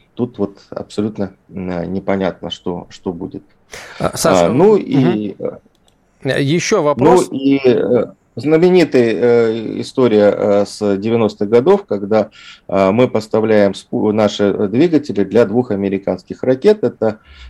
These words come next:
Speaker 1: э, ракета "Атлас" и ракета "Антарес". Да? Э, на наших, э, движ-, движках, э, буквально двадцать первого января, э, стартовал "Атлас-пять". Э, и, в общем, эм,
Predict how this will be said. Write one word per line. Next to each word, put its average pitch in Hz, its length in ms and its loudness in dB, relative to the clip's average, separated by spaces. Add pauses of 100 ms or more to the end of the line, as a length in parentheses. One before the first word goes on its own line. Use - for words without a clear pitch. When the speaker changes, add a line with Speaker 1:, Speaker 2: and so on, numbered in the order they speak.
Speaker 1:
э, 92 260 0
ракета 110 440 0
"Атлас" 143 500 0
и 98 80 -8
ракета 101 520 -4
"Антарес". - 580 -6
Да? 131 260 2
Э, 101 220 2
на 104 160 -2
наших, 104 500 -2
э, 92 360 -2
движ-, 143 320 0
движках, 156 680 0
э, 98 280 0
буквально 95 640 -4 (380)
двадцать 107 260 0
первого 98 280 0
января, 117 680 2
э, 90 400 -8
стартовал 113 600 0
"Атлас-пять". 104 880 0 (420)
Э, 90 380 2
и, 131 340 4
в 95 140 -6
общем, 113 440 -6
эм, 87 1700 -2